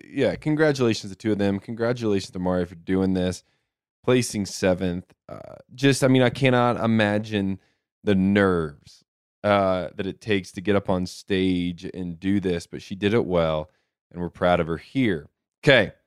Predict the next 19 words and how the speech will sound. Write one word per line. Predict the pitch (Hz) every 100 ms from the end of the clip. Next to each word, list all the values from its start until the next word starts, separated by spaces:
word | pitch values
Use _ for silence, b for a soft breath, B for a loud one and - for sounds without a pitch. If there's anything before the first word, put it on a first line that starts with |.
| _
it's | -
time | 135 131 143
for | 175
a | 131
couple | 127 113 139
Bachelorette | 107 107 104 - 123 104 95 101
headlines | 110 143 135 120 110 120
as | 120 101
we | 104
close | - 110 117
out | 117 98 95 -
this | 101 -
week's | 120 120 - - _ _ _
celebration, | - - 135 160 127 104 92 117 127 143 -
the, | 101 - _
the, | - 110 110 95
the, | 101 101 98 -
the | -
eleventh | 107 101 107 120 139 131